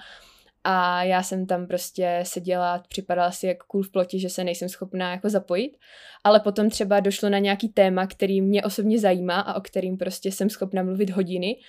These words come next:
A v tu chvíli já jsem se do toho zapojila, začala se bavit třeba s jedním člověkem a ta konverzace úplně v pohodě plynula, vůbec jsem neměla jako strach, že řeknu něco blbě, prostě napadaly mě ty věci, co chci říct. A ten zbytek té skupiny se třeba odpojil, protože už k tomu právě oni neměli co říct.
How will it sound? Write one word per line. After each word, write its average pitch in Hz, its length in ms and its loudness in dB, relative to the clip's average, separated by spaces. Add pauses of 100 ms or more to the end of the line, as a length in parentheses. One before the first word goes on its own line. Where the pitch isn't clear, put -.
(340)
A - 80 -4
v 190 60 -12
tu 240 100 -2
chvíli 233 260 4
já 226 60 8
jsem 226 160 0
se 226 100 -2
do 220 80 0
toho 269 140 4
zapojila, 180 600 2
začala 208 320 0
se 214 100 -4
bavit 202 240 0
třeba 208 220 -2
s 208 60 -2
jedním 214 240 2
člověkem 185 600 0 (340)
a 196 60 -2
ta 220 120 4
konverzace 214 540 2
úplně 208 220 0
v 202 80 -6
pohodě 214 280 0
plynula, 190 480 2
vůbec 190 280 -2
jsem 190 160 0
neměla 185 320 0
jako 185 200 -2
strach, 190 280 0
že 190 140 -2
řeknu 190 240 -2
něco 190 260 -2
blbě, 180 600 0 (260)
prostě - 240 -2
napadaly 190 460 4
mě 190 140 -2
ty 196 100 -6
věci, 190 240 -2
co 196 100 -6
chci 214 220 -2
říct. - 300 -6 (720)
A 190 340 6
ten 214 160 4
zbytek 202 320 2
té 220 80 4
skupiny 214 340 -2
se 208 100 -8
třeba 226 220 6
odpojil, 214 360 0
protože 208 460 -2
už 196 180 -8
k - 120 -20
tomu 208 200 0
právě 202 360 4
oni 202 200 4
neměli 175 300 0
co - 140 -10
říct. - 280 -12